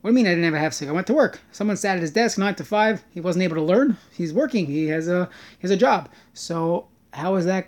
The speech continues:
not a hefsek? Or let's say a person uses the facilities. Or, of course, you're always going to have a hefsek during the day. So the Rishonim deal with this. The Rosh says that a person's always looking forward to go back to the Beis Medrash, always looking forward to, to learning. The Divrei Chamuda says perhaps it's because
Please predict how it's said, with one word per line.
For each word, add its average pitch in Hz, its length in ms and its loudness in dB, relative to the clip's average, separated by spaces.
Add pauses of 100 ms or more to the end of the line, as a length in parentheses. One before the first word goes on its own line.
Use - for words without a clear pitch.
(240)
not 190 260 0
a 214 40 2
hefsek? 143 460 -4
Or 175 100 -4
let's 170 160 -4
say 185 60 -2
a 165 40 -2
person 175 340 -2
uses 185 200 0
the 208 80 -4
facilities. 185 500 0 (400)
Or, 185 320 2 (300)
of - 140 -18
course, 302 180 -6
you're 214 80 2
always 294 160 2
going 208 220 2
to 185 80 0
have 175 100 -2
a 156 60 -2
hefsek 175 400 -6
during 156 200 -2
the 143 60 -6
day. 233 340 2 (220)
So - 140 -12
the 202 60 -2
Rishonim 233 360 2
deal 165 180 4
with 165 120 -2
this. 214 260 -6 (460)
The 156 100 -8
Rosh 214 300 0
says 208 300 2
that 175 100 -2
a - 20 -10
person's 196 300 -4
always 208 260 2
looking 190 240 -2
forward 190 320 0
to - 80 -14
go 170 120 0
back 170 260 -4
to 160 120 -8
the 151 80 -6
Beis 143 140 -8
Medrash, 165 360 -6
always 185 220 4
looking 175 240 -4
forward 165 380 -2
to, 156 160 -8
to 156 120 -8
learning. 151 420 0 (300)
The 151 80 -12
Divrei 190 200 4
Chamuda 185 380 0
says 180 400 0 (380)
perhaps 180 340 -4
it's - 80 -18
because 180 460 -2